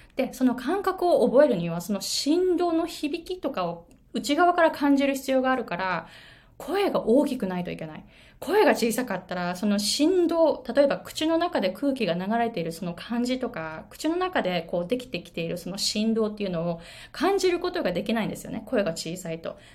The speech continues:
なので、大きな声でっていうのが、まずはとても大切になります。そして、長めに発音すること。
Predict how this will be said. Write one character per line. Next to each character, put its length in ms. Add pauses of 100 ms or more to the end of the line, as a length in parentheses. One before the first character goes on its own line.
(100)
な 100
の 140
で、 240
大 340
き 120
な 120
声 300
で 100
っ 80
て 80
い 20
う 40
の 80
が、 180
ま 160
ず 160
は 200
と 180
て 140
も 240
大 220
切 260
に 60
な 60
り 100
ま 120
す。 160 (180)
そ 160
し 160
て、 380
長 480
め 160
に 120
発 320
音 140
す 120
る 100
こ 100
と。 240